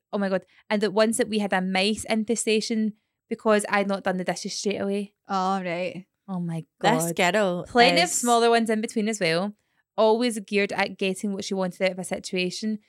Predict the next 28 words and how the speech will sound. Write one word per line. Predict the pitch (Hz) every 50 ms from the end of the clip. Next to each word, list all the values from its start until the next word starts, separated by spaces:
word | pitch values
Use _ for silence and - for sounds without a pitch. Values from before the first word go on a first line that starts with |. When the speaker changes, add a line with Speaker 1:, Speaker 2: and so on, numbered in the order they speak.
| _ _ _
Speaker 1:
She's | _ - - 196 -
super | - 208 - 226
successful | - - 202 - - 196 190 180 - - 202
now, | 208 208 208 208 - -
and | - 196 190
I'm | 185 185
always | 190 202 226 208
wondering | - 190 180 180 - 190 190 196 -
if | 190 180
that | - 180 175 - -
tactic | - 180 185 - - _ - - _ -
helped | - 175 180 _ _ _
her. | 214 214 208 _ _ _
Speaker 2:
Probably | _ 233 214 208 233 226
did. | 196 165 196
Speaker 3:
Hundred | 226 214 202 214 202
percent. | _ 214 196 - - 175
Speaker 2:
Have | 214 247
you | 285 302
never | 320 320 339 339
seen | - 320 285
the | 277 269
girl | 226 226 226 262 269
who's | 254 240 233 226 220 -
the | - 220 214
soci-, | 208 208 - - 226 233 220 - - _ 208 214
diagnosed | - 220 220 226 226 233 226 220 226 226 -
sociopath | 226 220 226 226 262 262 262 269 262 226 214 214